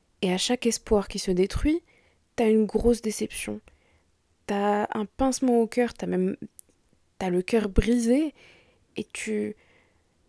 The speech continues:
tu désespères réellement, et tu te dis : « Mais qu'est-ce que j'ai fait de mal ? Qu'est-ce qui me vaut ça ? » Euh,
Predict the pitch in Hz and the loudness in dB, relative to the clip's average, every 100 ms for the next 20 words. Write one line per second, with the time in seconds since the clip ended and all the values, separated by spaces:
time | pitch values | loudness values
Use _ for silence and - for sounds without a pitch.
0 | - - 185 240 269 262 - - 294 233 | -14 -12 -4 -2 0 0 6 6 6 2
1 | 202 214 214 220 240 320 262 185 - - | -4 0 2 2 0 0 -2 -4 -10 -10
2 | - 247 233 _ - 320 294 - 254 226 | -8 -6 -6 _ -8 -4 -4 -4 -4 -4
3 | - 240 220 220 226 226 - - 240 - | -2 -2 -2 -2 -2 -4 -6 -8 -8 -6
4 | 247 226 214 202 226 - 233 233 _ _ | -2 0 0 -2 -4 -4 -4 -6 _ _
5 | _ _ _ _ _ _ - 107 214 | _ _ _ _ _ _ -6 -4 -6